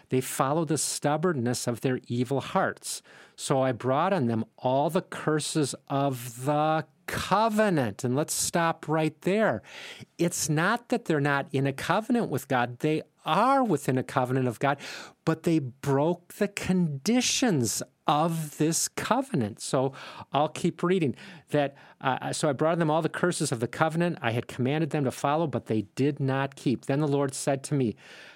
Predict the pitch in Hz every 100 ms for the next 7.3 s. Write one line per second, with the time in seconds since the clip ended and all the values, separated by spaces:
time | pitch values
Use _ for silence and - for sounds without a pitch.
0 | - - 131 117 127 - 107 - - 165
1 | 185 208 - 120 107 - - - - 113
2 | 113 131 151 123 - 160 165 190 160 131
3 | 123 123 123 - 110 110 123 127 127 117
4 | 120 131 110 107 117 - - 104 90 -
5 | - - 127 117 123 117 110 - - 151
6 | 175 175 175 143 113 - 151 147 151 131
7 | 110 117 110